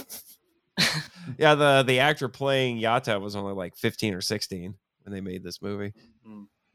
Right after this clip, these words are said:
Speaker 1: Which was the other thing that's interesting about this, is that this is a huge departure, not just in terms of the setting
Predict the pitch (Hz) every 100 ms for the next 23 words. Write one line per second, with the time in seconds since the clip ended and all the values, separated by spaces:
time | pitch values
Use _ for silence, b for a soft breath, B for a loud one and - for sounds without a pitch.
0 | _ 196 190 202 165 180 220 214 - 160
1 | 143 139 156 160 151 143 127 113 117 -
2 | 123 117 120 - 117 107 - 135 160 139
3 | 123 113 98 - 139 131 - 101 110 120
4 | 151 143 127 131 127 127 117 117 120 110
5 | 95 107 - 110 98 123 208